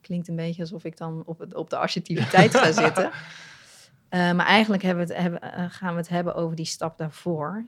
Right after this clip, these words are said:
Speaker 1: waardoor mensen automatie-, automatisch voelen, "Ik ga voor mezelf opkomen." En die stap daarvoor is, eh, voelen wat jouw waarde is als mens.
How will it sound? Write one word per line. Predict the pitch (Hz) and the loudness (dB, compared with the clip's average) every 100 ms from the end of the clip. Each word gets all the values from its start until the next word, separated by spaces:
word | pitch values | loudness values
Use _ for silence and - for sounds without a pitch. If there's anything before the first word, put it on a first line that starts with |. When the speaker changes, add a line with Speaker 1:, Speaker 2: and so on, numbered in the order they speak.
| - | -8
Speaker 1:
waardoor | 165 160 160 | -6 -4 -2
mensen | 165 180 - | -2 -2 -4
automatie-, | 170 170 160 175 208 - 156 175 _ | -4 -4 -4 -2 -4 -6 -12 -14 _
automatisch | 180 165 165 175 180 160 | -8 -6 -6 -6 -6 -12
voelen, | - 190 170 | -8 -4 -4
"Ik | 165 | -6
ga | - 165 | -10 -12
voor | 165 | -10
mezelf | 156 170 165 | -12 -12 -12
opkomen." | 165 - - - 160 _ _ _ _ _ | -14 -16 -18 -18 -20 _ _ _ _ _
En | - | -4
die | 165 | -4
stap | - 165 165 | 0 0 0
daarvoor | 165 156 175 190 | -4 -4 -2 0
is, | 185 - 170 165 - - | -2 -4 -12 -12 -14 -16
eh, | - 180 180 165 | -16 -12 -12 -14
voelen | - - 214 160 151 214 214 _ | -8 -2 0 0 -4 -10 -12 _
wat | 165 170 | -6 -6
jouw | - 165 | -4 -6
waarde | 165 170 185 160 | -4 -4 -4 -6
is | - - - _ _ _ _ _ _ _ | -12 -18 -20 _ _ _ _ _ _ _
als | - 175 | -10 -4
mens. | 170 180 247 - | -4 -4 -8 -12